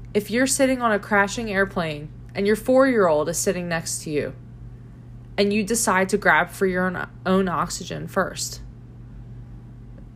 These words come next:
Maybe your knee jerk is, "Yeah, that, that, the thought of that makes me kind of feel guilty."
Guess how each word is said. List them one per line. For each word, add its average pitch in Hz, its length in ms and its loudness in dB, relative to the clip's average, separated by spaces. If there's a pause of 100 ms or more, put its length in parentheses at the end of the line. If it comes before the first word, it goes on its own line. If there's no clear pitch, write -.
(140)
Maybe 208 300 4
your 311 200 0
knee 254 200 -2
jerk 262 320 2
is, 214 300 2 (180)
"Yeah, 190 380 4 (480)
that, 180 300 4 (500)
that, - 260 0
the 185 100 2
thought 185 260 4
of 196 60 0
that 180 260 4
makes 185 240 0
me 175 60 -2
kind 180 220 0
of 180 100 -4
feel 208 160 4
guilty." 196 540 0